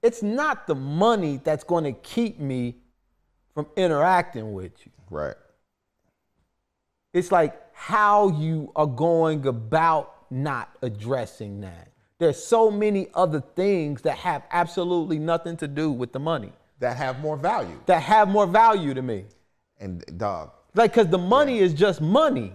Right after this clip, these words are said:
Speaker 2: It's just, that's right.
Speaker 1: Like, are you dodging me, motherfucker?
Speaker 2: Right.
Speaker 1: Are
Speaker 2: Right.
Speaker 1: you constantly not holding up your obligation.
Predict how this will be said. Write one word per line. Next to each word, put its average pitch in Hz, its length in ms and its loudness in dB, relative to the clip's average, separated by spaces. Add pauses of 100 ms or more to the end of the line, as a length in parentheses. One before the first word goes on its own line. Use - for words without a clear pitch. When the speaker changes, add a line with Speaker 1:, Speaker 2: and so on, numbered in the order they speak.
(140)
Speaker 2:
It's 92 180 -20
just, 98 260 -10
that's 107 200 -4
right. 92 220 -6 (140)
Speaker 1:
Like, 190 240 2 (680)
are 214 100 4
you 233 200 2
dodging 277 560 4
me, 302 100 0
motherfucker? 311 760 -4
Speaker 2:
Right. 95 300 -10 (880)
Speaker 1:
Are 208 160 4
Speaker 2:
Right. 220 100 2
Speaker 1:
you 269 440 0 (680)
constantly 240 1080 -2
not 202 500 -2 (2250)
holding 226 580 2
up - 580 0 (580)
your 185 340 2
obligation. 190 960 0